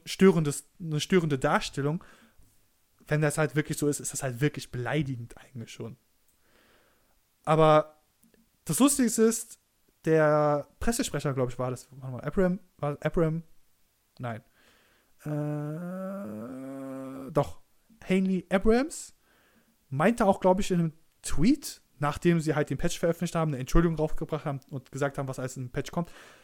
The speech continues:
sagt auch, ja, wir werden auch weiterhin dran arbeiten, damit das Spiel besser läuft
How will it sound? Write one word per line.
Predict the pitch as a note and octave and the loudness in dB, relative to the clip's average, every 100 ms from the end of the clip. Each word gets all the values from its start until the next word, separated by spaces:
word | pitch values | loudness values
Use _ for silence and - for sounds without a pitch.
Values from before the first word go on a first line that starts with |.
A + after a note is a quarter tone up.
| _ _ - | _ _ -6
sagt | C3+ G3+ A#3 | 2 2 6
auch, | G#3+ - - - | 4 4 -14 -14
ja, | - E3+ A#3+ | 2 4 4
wir | G#3 E3+ | 4 2
werden | G3+ | 4
auch | G3+ F3+ | 4 4
weiterhin | G3 F#3+ F3 - - | 2 2 -2 -2 -6
dran | D3+ | -6
arbeiten, | - G3 G3 G3 E3+ E3 | 0 2 4 0 -2 -2
damit | D3+ D3 C#3+ | -2 -2 -4
das | C3+ | -10
Spiel | - B2 - _ - | -8 -10 -10 _ -4
besser | C#3+ - G3+ A#3 | -4 0 2 4
läuft | A#3 B3 E4 - - - - | 4 2 0 -4 -14 -20 -18